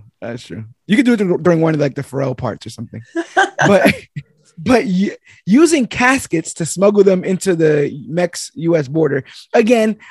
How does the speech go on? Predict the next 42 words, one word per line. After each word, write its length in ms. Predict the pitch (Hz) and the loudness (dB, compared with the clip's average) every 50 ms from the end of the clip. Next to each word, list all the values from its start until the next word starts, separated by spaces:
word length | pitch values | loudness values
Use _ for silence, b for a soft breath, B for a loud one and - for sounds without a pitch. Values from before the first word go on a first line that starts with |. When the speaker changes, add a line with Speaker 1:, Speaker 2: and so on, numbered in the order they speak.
| B | B
Speaker 1:
I 120 | - 180 180 | -2 -2 0
feel 160 | - 214 208 | 2 2 2
like 140 | 208 202 196 | 2 0 0
a 60 | 185 | -2
movie 360 | 185 196 208 196 196 185 160 139 - _ _ _ _ _ _ _ | -2 -2 -2 -2 -4 -6 -8 -12 -18 _ _ _ _ _ _ _
going 220 | - 170 185 196 185 | -4 -2 -2 -2 -2
for 160 | - 175 160 | 0 0 2
runtime 500 | 165 190 214 - 220 233 240 254 254 240 | 2 2 0 0 0 0 0 0 2 0
would 100 | 190 180 | 2 0
have 120 | 165 - - | 0 -2 -2
planned 280 | - 185 175 165 151 | -2 -2 -2 -2 -4
this 120 | 147 135 135 | -6 -4 -2
whole 240 | 151 160 165 160 | 0 2 2 2
heist 300 | 147 156 147 143 139 - | 0 0 -2 -4 -4 -6
out, 180 | 135 120 - - | -8 -8 -8 -8
this 100 | - 139 | -8 -6
whole 240 | 127 160 160 156 151 | -2 0 0 0 0
part 280 | 147 - 156 160 143 - | 0 0 0 0 2 0
with 140 | 156 - - | -2 -4 -4
the 200 | 135 131 120 b b b b b b | -6 -8 -8 b b b b b b
caskets. 720 | - 156 147 151 151 - - 151 147 143 - - - - B B B B B B _ | -2 0 0 0 -2 -2 -2 0 0 0 -2 -6 -12 -18 B B B B B B _
You 80 | 156 165 | 0 2
know, 160 | 165 165 160 | 2 4 4
there 120 | 160 156 | 4 4
would 100 | 156 151 | 4 2
have 60 | 151 | 2
been 140 | 151 156 151 | 2 0 0
a 80 | 143 147 | 0 0
whole, 540 | 165 165 160 160 156 156 156 151 - 147 147 139 - | 0 2 2 2 2 2 0 0 -2 -6 -10 -10 -8
uh, 260 | 143 143 139 139 139 139 | -6 -6 -6 -6 -6 0
war 260 | 151 185 196 196 180 170 | 4 6 6 6 6 6
room 220 | 175 180 175 170 | 6 4 4 0
scene 360 | - - 190 180 180 175 175 | -2 -4 -4 -4 -4 -4 -4
with, 140 | 165 156 147 | -4 -4 -4
like, 220 | 147 147 139 - | -4 -6 -4 -4
"And 120 | 151 139 156 | -4 -2 0
then 200 | 202 220 214 202 | 2 2 4 6
you, 300 | 220 262 294 294 302 240 | 6 6 6 6 4 2
and 100 | 196 214 | 0 0
you, 120 | 247 262 233 | -2 -2 -2
and 80 | 214 | -2
you." 300 | 240 262 269 269 262 277 | -2 -4 -4 -4 -6 -8